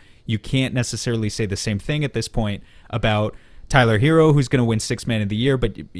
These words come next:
is just not the same level of creator. You certainly can't say the same thing about Bam Adebayo with his current level of offensive development.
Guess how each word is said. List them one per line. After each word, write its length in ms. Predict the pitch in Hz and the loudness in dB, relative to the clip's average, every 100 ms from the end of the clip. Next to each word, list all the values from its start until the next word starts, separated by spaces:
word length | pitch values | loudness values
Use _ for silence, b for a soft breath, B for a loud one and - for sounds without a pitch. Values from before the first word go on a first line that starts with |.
| - | -10
is 240 | 123 123 | -6 -4
just 180 | - 117 | -4 -2
not 220 | 127 113 - | 0 0 -2
the 80 | |
same 240 | 113 127 101 | -4 -2 0
level 240 | 98 101 | -2 -2
of 120 | 90 | -6
creator. 420 | - 113 113 120 123 | -4 -2 0 0 -2
You 120 | 107 | -4
certainly 400 | - 151 135 131 | -2 -2 -2 -4
can't 240 | - 117 | -4 -4
say 120 | - 117 | -4 -6
the 80 | |
same 220 | 101 113 101 | -4 -4 -4
thing 180 | 110 | -4
about 240 | 101 98 90 | -4 -4 -4
Bam 200 | 101 98 | -4 -2
Adebayo 480 | 95 87 107 113 107 | -4 -2 -2 0 -2
with 140 | 98 | -4
his 140 | 113 104 | -8 -6
current 280 | 120 104 | -4 -4
level 240 | 104 101 101 | -4 -4 -4
of 100 | 92 | -4
offensive 460 | 92 - 98 - | -4 -4 -8 -8
development. 500 | 90 95 123 123 120 | -6 -4 -2 -2 -4